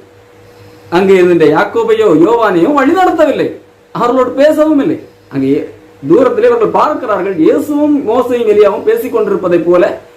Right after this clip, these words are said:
இவர்களுக்கு காட்சி கொடுக்கிறார்கள். அங்கே இயேசு கிறிஸ்து மறுரூபமாக்கப்பட்டவராய் அங்கே நிற்கிறார்.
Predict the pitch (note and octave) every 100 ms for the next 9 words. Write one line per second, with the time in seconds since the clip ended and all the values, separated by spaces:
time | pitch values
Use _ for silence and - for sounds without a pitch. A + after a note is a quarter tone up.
0 | - F#3+ B3+ - C4+ F4+ E4+ E4 C#4+ -
1 | F3+ C3+ B2 - - - - - - -
2 | - - C#3+ D3 D3 D#4 E4 C#4 C4+ C#4+
3 | A3+ G3 C#4+ G4+ G4+ G4 E4+ E4+ E4 D#4+
4 | D#4 D4+ C#4 C#4 A#3 A#3 E3